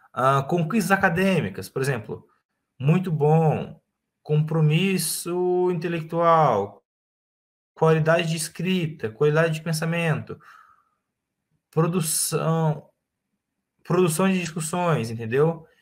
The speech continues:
Respeito com a, com o faculty, ou seja, com os professores. Ah, hábitos,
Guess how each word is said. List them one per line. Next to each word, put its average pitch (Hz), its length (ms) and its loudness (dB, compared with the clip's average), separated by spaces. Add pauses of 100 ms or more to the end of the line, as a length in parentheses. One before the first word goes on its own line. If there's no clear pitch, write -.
(140)
Respeito 170 1400 -2
com 156 200 4
a, 156 80 4
com - 300 -8
o - 20 -4
faculty, 143 420 -2
ou - 40 -20
seja, 117 220 -6
com 139 520 -4
os 117 140 -16
professores. 156 920 -2 (1500)
Ah, 131 560 6
hábitos, 165 500 2